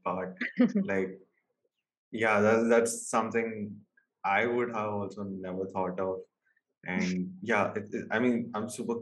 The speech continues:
Speaker 1: uh, <laughs> I'm super fascinated to know how, how design is so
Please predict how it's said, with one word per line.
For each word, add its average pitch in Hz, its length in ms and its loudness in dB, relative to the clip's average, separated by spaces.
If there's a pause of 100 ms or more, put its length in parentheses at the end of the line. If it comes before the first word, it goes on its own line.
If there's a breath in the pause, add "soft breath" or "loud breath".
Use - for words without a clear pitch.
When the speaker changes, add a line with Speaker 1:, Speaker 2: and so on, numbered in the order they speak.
(240)
Speaker 1:
uh, 95 340 -4 (280)
<laughs> - 420 -14
I'm 120 180 2
super 131 220 0
fascinated 120 720 0
to 120 120 -2 (100)
know 98 360 -6
how, 95 420 -4 (380 loud breath)
how 104 360 -2 (200)
design 104 440 -2
is 117 200 -4
so 104 200 -4